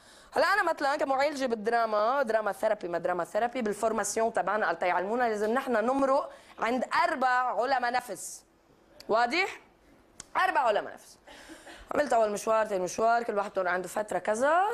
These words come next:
رابع، آه، حدا رحت لعنده، مدام. بونجور. قلت لها: "بونجور."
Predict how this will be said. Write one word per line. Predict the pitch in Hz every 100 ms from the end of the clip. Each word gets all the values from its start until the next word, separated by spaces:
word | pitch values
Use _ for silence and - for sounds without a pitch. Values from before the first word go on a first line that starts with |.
| 427
رابع، | 294 311 247 220 180
آه، | 175 170 160 165
حدا | - 202 202 233 269
رحت | 233 -
لعنده، | 165 180 196 247
مدام. | 214 160 147 156 240 - - - - - - - - - - - - - - - - -
بونجور. | 156 156 156 170 233 - - - - - - -
قلت | -
لها: | -
"بونجور." | 170 269 220 226